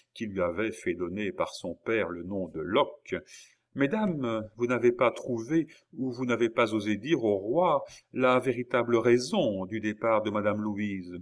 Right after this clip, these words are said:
Allons bon, encore quelques noirceurs, » reprit le roi. « Allez, Locke, allez. » « Oh, sire, » répondit celle-ci, « je sais bien que je vous contrarierai peut-être un peu. » « Dites que vous l'espérez, ce sera plus juste. »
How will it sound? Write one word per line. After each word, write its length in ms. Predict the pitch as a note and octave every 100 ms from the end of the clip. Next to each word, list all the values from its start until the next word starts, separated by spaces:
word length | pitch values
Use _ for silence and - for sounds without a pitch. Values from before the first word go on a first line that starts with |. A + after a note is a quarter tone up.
| - _ _ _ _ -
Allons 520 | A2+ A#2 A#2 B2 B2
bon, 280 | C3 C3+ -
encore 400 | - G#2+ - A2+
quelques 240 | G#2+ A2+ -
noirceurs, » 760 | G#2+ A#2 - - F#3+ C#3 G2
reprit 300 | F#2 G2 -
le 100 | G#2
roi. « 400 | F#2+ F#2 F#2+ F2+ -
Allez, 280 | E3+ C#3+ F#3
Locke, 300 | C3 - -
allez. » « 420 | B2 B2 D#3 G3 _ _ - - _ -
Oh, 160 | F#3 F#3
sire, » 580 | - - D3 A3 G#3 - A#2
répondit 400 | A2 - G#2+ G#2+
celle-ci, « 600 | G#2+ G2+ F2+ - G3+ G3+ - - -
je 240 | B2+ C3
sais 220 | B2+ -
bien 260 | F2 A2 F#3 -
que 80 | A#2+
je 160 | F#2+ G2+
vous 180 | F#2 G2+
contrarierai 920 | - G2+ - F2 F#2 F2 D#3+ D#3+ B2
peut-être 500 | - F2 C#3+ C3 G2+
un 160 | G2 -
peu. » « 460 | - G#3 F#3 B2+ - _ _ _ _
Dites 400 | C3+ A#2 A#2 C3
que 80 | -
vous 180 | A#2 A#2
l'espérez, 640 | A#2 - - D3 C3 B2+
ce 140 | A2+ A2+
sera 280 | A#2 G#2+ G#2+
plus 160 | C3+
juste. » 460 | C3 A#2+ A2 -